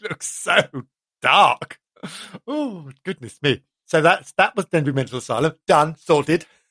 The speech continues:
Obviously, we could go into much more detail, but we're very short on time. So um, that's it for today.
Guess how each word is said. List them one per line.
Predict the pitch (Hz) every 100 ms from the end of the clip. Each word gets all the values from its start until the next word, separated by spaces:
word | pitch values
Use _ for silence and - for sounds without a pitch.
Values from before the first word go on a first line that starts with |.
| _
Obviously, | 175 160 143 117 107
we | 127
could | 131 -
go | 123
into | 120 -
much | 120 131 - 117
more |
detail, | 110 156 - 85 -
but | 110 123
we're | 127
very | 120 113 98
short | - 113 _ _ _
on | 95 104
time. | 101 _ 127 _ _ _ -
So | 160 147 _ _ _ - _
um, | 165 151
that's | 165 220 233
it | 233
for | 156
today. | 156 135 123 98 101 156